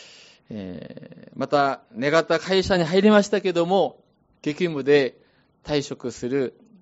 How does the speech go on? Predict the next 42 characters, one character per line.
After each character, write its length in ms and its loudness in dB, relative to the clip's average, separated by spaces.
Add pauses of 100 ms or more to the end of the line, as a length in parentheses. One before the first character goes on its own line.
あ 60 -20
ー、 840 -20
場 140 -4
合 160 2
も 160 -4
結 160 -20
構 180 -10
あ 80 -14
り 80 -8
ま 140 -8
す 140 -18
し、 280 -20 (1120)
結 120 -4
婚 120 8
し 100 -4
た 120 0
ん 40 -4
で 100 0
す 80 -12
け 100 -2
ど 120 2
も、 100 0
愛 120 2
し 100 -14
て 100 -10
結 120 -18
婚 120 -8
し 80 -16
た 100 -10
ん 60 -10
で 100 -12
す 60 -20
け 60 -10
ど 40 -8
も、 100 -8
喧 240 4
嘩 140 -2
ば 80 -8
か 140 -6
り 60 -8
し 100 -14
て、 320 0